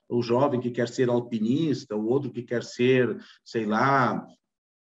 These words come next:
músico, artista, filósofo, escritor, quer dizer,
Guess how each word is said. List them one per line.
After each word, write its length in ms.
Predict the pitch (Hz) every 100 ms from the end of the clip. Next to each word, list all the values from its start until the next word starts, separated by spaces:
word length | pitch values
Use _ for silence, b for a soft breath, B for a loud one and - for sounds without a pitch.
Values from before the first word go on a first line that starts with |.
| _ _ _ - 107
músico, 800 | 101 123 151 196 - 113 - 117
artista, 960 | 120 - - 156 190 - - - 101 98
filósofo, 720 | - 160 127 151 135 123 127
escritor, 420 | 123 143 131 165
quer 60 | 143
dizer, 320 | 127 120